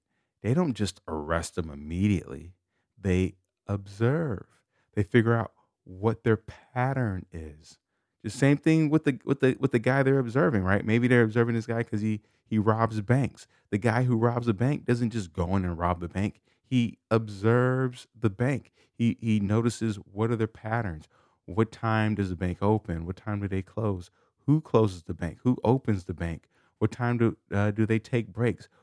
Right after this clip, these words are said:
Where are the cameras at? Uh, what are the patterns in terms of customer flow? Is it busier in the morning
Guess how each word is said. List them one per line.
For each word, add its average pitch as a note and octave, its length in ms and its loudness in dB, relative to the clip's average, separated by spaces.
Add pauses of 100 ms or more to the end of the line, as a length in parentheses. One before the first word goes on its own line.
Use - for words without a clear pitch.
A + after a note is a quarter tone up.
(140)
Where G2 260 2
are A2+ 60 4
the A2+ 140 0
cameras A2+ 600 -4
at? D#2+ 280 -4 (340)
Uh, E2+ 300 0 (320)
what G#2 200 4
are B2+ 60 6
the A#2+ 140 4
patterns A2+ 720 0
in G2 80 -2
terms G#2+ 440 -2
of G2 380 0 (380)
customer G2+ 600 -2
flow? E2+ 440 0
Is E2+ 160 -6
it E2+ 160 -6
busier F2+ 400 0
in F2+ 60 -4
the E2+ 60 -6
morning B2+ 560 0